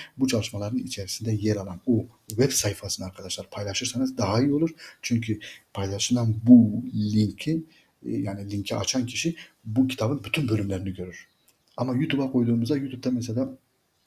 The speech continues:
bazen göremeyebilir. Yani, e, çünkü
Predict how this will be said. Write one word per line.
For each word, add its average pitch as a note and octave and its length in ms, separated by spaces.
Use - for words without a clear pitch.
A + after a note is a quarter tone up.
bazen A#2 340
göremeyebilir. G#2+ 640
Yani, G2+ 360
e, A2 60
çünkü G#2+ 320